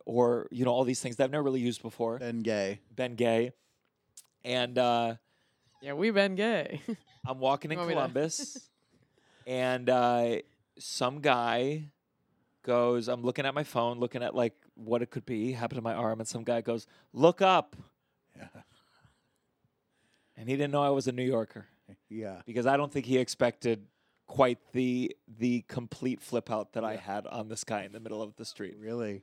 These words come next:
Speaker 1: I lost my goddamn mind.
Speaker 3: Were you close to running into him at all?
Speaker 1: No.
Speaker 2: Yeah, that's
Speaker 3: Was
Speaker 2: what I
Speaker 3: this,
Speaker 2: was gonna
Speaker 3: was this
Speaker 1: No.
Speaker 3: a, like, was he trying to say, like, "Hey, man, hang up and hang out"?
Speaker 2: Yeah, he was, like,
Speaker 1: Yes.
Speaker 2: trying to be
Speaker 1: That's
Speaker 2: like,
Speaker 1: what it was.
Speaker 3: Be
Speaker 1: That, it was
Speaker 3: present.
Speaker 1: like,
Speaker 2: Be
Speaker 1: "Smell the
Speaker 2: present.
Speaker 1: roses."
Speaker 2: Be
Speaker 1: And I,
Speaker 2: present.
Speaker 1: and I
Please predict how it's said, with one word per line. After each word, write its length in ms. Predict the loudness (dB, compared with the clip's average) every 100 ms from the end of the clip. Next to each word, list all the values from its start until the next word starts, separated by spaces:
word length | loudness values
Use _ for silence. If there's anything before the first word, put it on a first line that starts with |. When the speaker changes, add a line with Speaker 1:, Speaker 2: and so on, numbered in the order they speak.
| _
Speaker 1:
I 360 | -2 0 2 2
lost 440 | 2 0 0 -6
my 400 | -2 0 0 -2 -4
goddamn 480 | -2 -2 -2 -4 -4
mind. 280 | -6 -6 -4
Speaker 3:
Were 100 | -2
you 160 | 0 2
close 320 | 4 4 4
to 120 | 2
running 240 | 4 2 0
into 220 | 0 2
him 100 | 2
at 80 | 4
all? 240 | 2 2 -6 _ _ _ 0
Speaker 1:
No. 360 | 6 6 4 -10 _
Speaker 2:
Yeah, 140 | -6 -2
that's 120 | 0
Speaker 3:
Was 120 | 0
Speaker 2:
what 80 | 2
I 20 |
Speaker 3:
this, 80 | 2
Speaker 2:
was 80 | 2
gonna 120 | 2
Speaker 3:
was 100 | 2
this 80 | 4
Speaker 1:
No. 260 | 6 8 6
Speaker 3:
a, 20 |
like, 320 | 4 2 0 -14 -8 0
was 200 | 0 2
he 120 | 2
trying 180 | 4 2
to 60 |
say, 180 | 4 4
like, 220 | 4 2
"Hey, 160 | 2 4
man, 240 | 4 4
hang 260 | 2 2 2
up 140 | 2
and 100 | 2
hang 220 | 0 2
out"? 260 | 2 0 -2 _
Speaker 2:
Yeah, 480 | 0 4 6 6 4
he 100 | 4
was, 100 | 6
like, 120 | 6
Speaker 1:
Yes. 140 | 4 0
Speaker 2:
trying 200 | 0 0
to 100 | 2
be 100 | 6
Speaker 1:
That's 220 | 8 6
Speaker 2:
like, 60 | 4
Speaker 1:
what 100 | 4
it 60 |
was. 260 | 8 8 8
Speaker 3:
Be 100 | 2
Speaker 1:
That, 160 | 4 4
it 140 | 4
was 100 | 4
Speaker 3:
present. 40 | 4
Speaker 1:
like, 120 | 2
Speaker 2:
Be 60 | 0
Speaker 1:
"Smell 340 | -2 4 6
the 40 | 6
Speaker 2:
present. 160 | 6
Speaker 1:
roses." 440 | 8 6 4 0 0
Speaker 2:
Be 100 | 2
Speaker 1:
And 140 | 4
I, 180 | 4 4
Speaker 2:
present. 200 | 2 -2 -2
Speaker 1:
and 160 | 0 4
I 560 | 6 6 6 4 2